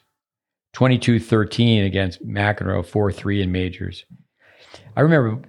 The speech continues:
uh, Bill Jacobson, who was one of our pillars, s-,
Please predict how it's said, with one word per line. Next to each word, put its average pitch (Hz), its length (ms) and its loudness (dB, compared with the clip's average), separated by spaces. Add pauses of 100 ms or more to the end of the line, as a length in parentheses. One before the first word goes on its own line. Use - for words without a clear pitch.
uh, 107 260 4 (840)
Bill 131 160 0
Jacobson, 110 480 2
who 98 80 4
was 92 120 0
one 104 140 2
of 101 60 2
our 98 100 2
pillars, 95 560 0 (680)
s-, - 1000 -20